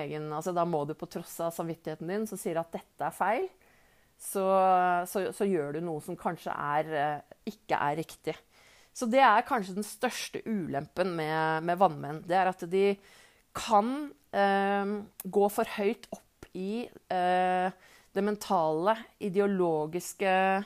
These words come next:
grensesnittet, og glemme det menneskelige,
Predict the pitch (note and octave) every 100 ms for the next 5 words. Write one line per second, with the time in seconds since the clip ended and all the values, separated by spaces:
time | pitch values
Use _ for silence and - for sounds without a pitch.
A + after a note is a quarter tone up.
0 | - _ _ - F#3 G#3+ G3+ D#3+ E3 -
1 | E3+ - A#3+ - _ _ _ _ _ G#3
2 | F#3 G#3+ A3 A3 F3 C#3+ C#3+ G3 F#3 -
3 | - D3+ E3+